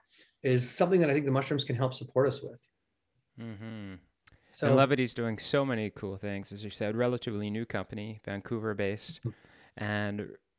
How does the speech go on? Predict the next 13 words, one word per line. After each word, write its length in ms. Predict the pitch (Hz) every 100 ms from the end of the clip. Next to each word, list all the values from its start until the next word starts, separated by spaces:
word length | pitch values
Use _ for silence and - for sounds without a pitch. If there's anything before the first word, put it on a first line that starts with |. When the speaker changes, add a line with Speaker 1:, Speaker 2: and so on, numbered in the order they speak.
| _
Speaker 2:
really 520 | 113 110 117 123 123 113
helping 360 | 113 - 110
to 60 | 107
pave 320 | - 104 101
the 100 | 98
way 340 | 95 101 104
for 320 | 95 - 98 95
this 500 | 95 95 95 - - _ _ _ -
new 420 | 110 107 107 107
era 460 | 87 104 113 95 95
of 80 | 82
psychedelic 640 | 87 87 90 95 87 -
healing. 440 | - 131 85 87